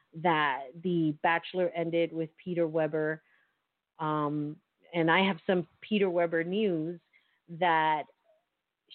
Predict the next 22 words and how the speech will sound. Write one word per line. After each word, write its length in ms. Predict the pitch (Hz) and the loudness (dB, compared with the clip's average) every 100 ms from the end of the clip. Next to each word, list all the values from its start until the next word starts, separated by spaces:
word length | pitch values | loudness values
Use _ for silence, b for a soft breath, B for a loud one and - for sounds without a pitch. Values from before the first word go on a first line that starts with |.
| - - | -10 -6
she 180 | 190 | -4
never 260 | 180 170 165 | 0 0 0
got 160 | 170 165 | 0 0
a 60 | |
chance 260 | 160 170 156 | 0 -4 -6
to 60 | 160 - | -6 -2
film 180 | 170 | 0
because 240 | 160 151 160 | 0 -4 -6
all 200 | 147 156 | -4 -2
of 140 | 151 147 | -2 -6
this 80 | - - | -20 -6
covid 380 | 311 320 220 170 - | 0 0 0 -4 -4
stuff 200 | - 175 - | -4 -4 -6
happened. 340 | 147 110 175 - - | -12 -12 -14 -20 -2
So 300 | 185 175 175 180 | 2 4 2 -2
in 140 | 175 | -6
the 100 | 175 - | -6 -6
Peter 240 | 262 262 220 | -6 -2 -2
Weber 600 | 196 254 269 202 165 165 b b b | 0 -2 0 0 0 -2 b b b
world, 440 | 180 180 175 196 202 | 0 2 4 2 -2
I 140 | 180 | -4
read 500 | 165 175 170 185 208 | -2 0 0 0 -4